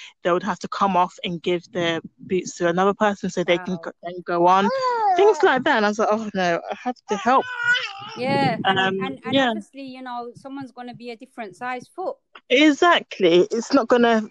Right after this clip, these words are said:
Speaker 1: you know, feel comfortable. Um, and it's just not, it's not hygienic, really.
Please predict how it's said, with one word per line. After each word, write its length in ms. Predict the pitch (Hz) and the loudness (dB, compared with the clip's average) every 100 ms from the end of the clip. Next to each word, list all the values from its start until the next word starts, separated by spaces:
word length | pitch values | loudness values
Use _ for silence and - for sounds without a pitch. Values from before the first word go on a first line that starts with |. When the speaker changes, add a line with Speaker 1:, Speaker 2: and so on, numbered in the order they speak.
| 226 | 2
Speaker 1:
you 120 | 240 | 4
know, 140 | 190 | 4
feel 180 | 180 214 | 4 4
comfortable. 840 | - 262 240 - 220 220 220 226 220 - - - - - | 4 0 2 0 4 6 8 6 4 -8 -18 -18 -20 0
Um, 340 | 196 190 190 220 | 2 4 2 2
and 140 | 240 | 2
it's 100 | 240 | 4
just 180 | 285 - | 0 2
not, 280 | 262 - 220 | 2 4 2
it's 120 | 214 | 4
not 140 | 262 | 4
hygienic, 600 | 240 226 208 254 202 - | 4 0 0 0 0 0
really. 440 | 202 202 165 185 | -2 0 -2 -4